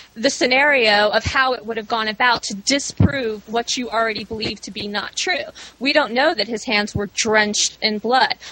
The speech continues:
We don't know that he didn't previously wipe them and then just take the apron with him as an off, you know, an additional measure of cleaning after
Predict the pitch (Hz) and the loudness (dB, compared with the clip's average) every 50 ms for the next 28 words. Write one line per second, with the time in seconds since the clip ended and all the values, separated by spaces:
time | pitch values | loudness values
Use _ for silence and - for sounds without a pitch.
0 | - - 220 262 - 285 269 226 240 240 240 226 214 220 226 226 220 - 226 190 | -10 -2 0 2 2 2 2 2 2 2 2 0 0 0 -2 -2 -2 -2 -2 0
1 | 233 - 202 220 220 - - 269 269 233 247 240 - - 226 220 202 214 226 226 | 0 -2 -2 -4 -4 0 0 2 2 2 0 0 0 0 -2 0 2 0 0 0
2 | 269 _ - 214 202 208 214 - - 226 226 226 226 233 - 240 226 - - - | -2 _ 0 0 2 2 2 0 0 0 2 2 2 0 0 0 -2 -2 0 0
3 | 262 226 226 - - - - - 214 208 226 - 233 220 220 214 - - - - | 0 0 0 -2 -2 -2 0 2 2 0 0 0 0 0 0 0 -2 -8 -14 -16
4 | - - 214 226 233 233 - - - - 220 220 220 220 - - 226 226 - 220 | -12 -6 -2 0 0 0 -2 -2 -2 0 2 2 2 0 0 0 0 0 0 -2
5 | 202 - 214 214 214 214 - - - _ _ _ - 254 247 240 226 220 214 - | 0 0 2 2 0 0 -4 -12 -20 _ _ _ 0 2 2 4 4 2 2 0
6 | _ _ - 277 262 254 247 240 214 - 285 302 - - - 262 240 226 214 208 | _ _ 0 2 2 2 0 0 0 0 2 2 4 2 2 2 2 0 0 0
7 | 208 214 226 226 226 - 233 220 214 202 - - - 330 320 285 214 208 202 208 | 0 0 0 0 2 2 0 0 0 -2 -4 -4 -2 -2 0 0 0 0 0 -2
8 | - - - - - _ - 240 240 247 - - - - 226 202 214 196 330 330 | -4 -12 -18 -20 -10 _ 0 0 0 -2 -4 -14 -12 -10 -8 -8 -8 -8 -10 -10